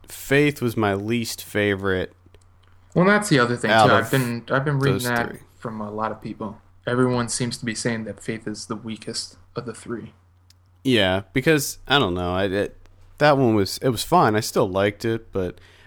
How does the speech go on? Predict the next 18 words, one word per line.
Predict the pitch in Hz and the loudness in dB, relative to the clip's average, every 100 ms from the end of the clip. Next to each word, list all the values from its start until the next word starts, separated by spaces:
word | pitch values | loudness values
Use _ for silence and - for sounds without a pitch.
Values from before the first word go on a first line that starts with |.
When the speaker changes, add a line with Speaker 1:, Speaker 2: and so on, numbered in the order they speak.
| - | 0
Speaker 1:
I | 123 | 2
did, | 131 147 139 127 | 4 4 2 0
one, | 131 170 156 | 2 2 2
one | 139 180 | 2 2
of | |
the | 123 | 2
scenes | - 123 110 | 0 0 0
that | 110 | 0
I | 101 | -2
really | 95 107 104 | -2 0 0
liked | 101 101 104 | 0 -2 -4
a | |
lot | 95 98 98 104 | -2 0 0 -2
was | 101 - | -8 -8
the, | - 101 101 98 - _ - - - - - _ - | -2 -2 0 -4 -8 _ -20 -20 -18 -18 -18 _ -2
the | 117 113 - - _ - - _ - | -2 -2 -12 -20 _ -20 -20 _ 4
overly | 143 156 160 151 | 6 6 6 4
long, | 139 120 117 117 123 123 123 | 4 4 4 6 6 4 2